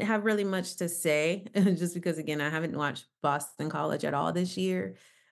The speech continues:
Um, so I actually don't even know what to expect, but I do know they are on a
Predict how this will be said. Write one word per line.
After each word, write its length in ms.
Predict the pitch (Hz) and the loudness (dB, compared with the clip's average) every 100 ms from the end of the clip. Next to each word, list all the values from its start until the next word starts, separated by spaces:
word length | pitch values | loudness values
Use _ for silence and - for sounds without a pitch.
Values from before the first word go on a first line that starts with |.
| - | -2
Um, 320 | 151 147 156 | 2 2 2
so 140 | 160 160 | 0 0
I 640 | - 156 160 175 165 156 | 0 0 2 2 0 -2
actually 320 | - 156 - 165 | -6 -10 -4 0
don't 160 | 160 | 0
even 160 | 151 147 | 0 0
know 100 | 139 | 0
what 140 | 135 | 0
to 140 | - 143 | 0 -2
expect, 760 | 135 - - 143 233 - - _ _ _ _ | -2 -4 0 2 0 -8 -20 _ _ _ _
but 100 | 196 | 2
I 60 | 196 | 4
do 180 | 185 208 | 4 4
know 160 | 196 | 4
they 200 | 185 185 | 4 4
are 240 | 165 165 156 | 4 2 0
on 260 | 151 160 | 0 -2
a 140 | 151 | -4